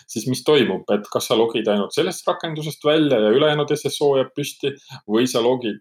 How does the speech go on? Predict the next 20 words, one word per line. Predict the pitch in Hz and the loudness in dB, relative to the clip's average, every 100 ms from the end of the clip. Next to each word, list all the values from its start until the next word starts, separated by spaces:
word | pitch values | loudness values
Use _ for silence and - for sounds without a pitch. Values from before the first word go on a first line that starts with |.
| - | -2
tervikuna | 160 165 170 156 147 135 131 | 0 -2 -4 -2 0 2 2
S | 131 131 | 0 -2
S | - | 0
O, | 135 127 120 - - - - 208 | 2 4 2 0 -2 -2 0 0
S | 160 - - | 0 -4 -4
S | |
O | 120 | -4
sessioonist | 113 - 131 123 - | -4 -2 -2 -2 -2
välja, | 135 131 113 107 | 0 2 2 0
et | 107 107 | 0 0
revoke | 117 135 120 - | 2 2 -2 -8
itakse | 104 101 | -10 -2
kogu | 113 160 143 | 0 0 -2
sessioon? | 143 - 139 127 123 _ _ _ _ _ _ _ _ - 110 | -6 0 0 0 -6 _ _ _ _ _ _ _ _ -14 -6
Et, | 120 107 - | -2 -4 -4
et | 120 - | -4 0
see | 147 147 | 0 4
pool | 151 143 117 | 4 6 4
on | 127 | 2
alati, | 147 - 120 | 0 0 2